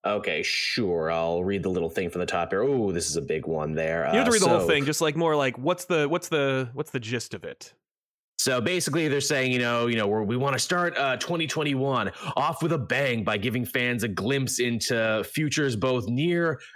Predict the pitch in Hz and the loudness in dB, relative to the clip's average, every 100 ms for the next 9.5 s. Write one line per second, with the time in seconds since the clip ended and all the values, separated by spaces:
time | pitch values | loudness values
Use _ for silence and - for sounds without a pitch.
0 | - 120 - 131 120 104 92 - 170 247 | -2 -2 0 0 2 2 0 -2 -2 0
1 | 339 - 202 - 160 151 135 131 120 120 | 0 0 -2 0 0 0 0 0 0 2
2 | 127 127 123 120 123 113 107 110 123 107 | 0 -2 -2 -2 -2 0 0 0 0 0
3 | 143 143 123 107 - 113 104 92 98 92 | 0 0 0 -2 -2 0 0 0 -2 -2
4 | 82 92 87 87 90 92 - 85 - 120 | -2 -2 -2 -6 -6 -6 -8 -12 -6 -4
5 | 98 85 82 78 220 202 196 190 190 - | -2 -2 -2 2 4 4 4 2 0 -2
6 | - 180 160 170 170 170 147 160 151 - | 0 0 2 2 2 2 2 0 0 2
7 | 147 139 139 131 135 135 135 117 117 120 | 2 2 2 2 2 2 0 0 2 2
8 | 135 147 - 131 139 143 151 151 170 - | 2 2 2 0 2 2 2 0 -2 0
9 | 156 147 139 131 - | 0 2 2 0 -6